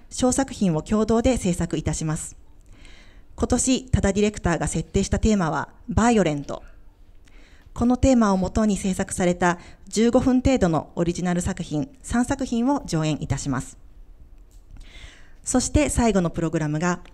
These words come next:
エーパフアートキャンプです。日本国内、アジアを拠点に舞台芸術のジャンルで活躍する幅広いセクションの人材が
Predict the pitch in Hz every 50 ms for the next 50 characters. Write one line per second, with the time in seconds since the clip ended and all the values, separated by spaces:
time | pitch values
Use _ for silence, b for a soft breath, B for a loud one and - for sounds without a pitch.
0 | - - - - 240 240 240 - 160 151 165 147 - - - 190 214 - 240 -
1 | 240 233 220 - 156 - - - - - - - - - - - - - - -
2 | - - b b b b b b b b b b b b b - 202 208 254 262
3 | 254 269 262 262 262 233 202 170 151 - - - - - 247 - 262 254 226 180
4 | 165 - 170 - 170 165 165 165 160 165 156 - - - 180 175 - 220 226 233
5 | 220 247 254 254 202 - - 165 151 151 - 160 160 160 165 160 160 160 - 170
6 | 165 - 170 160 156 - - - 160 160 - - - B B B B B B B
7 | - 190 180 214 220 247 262 294 311 285 - 247 - - - 180 170 170 160 156
8 | 170 165 170 160 175 165 160 156 185 185 185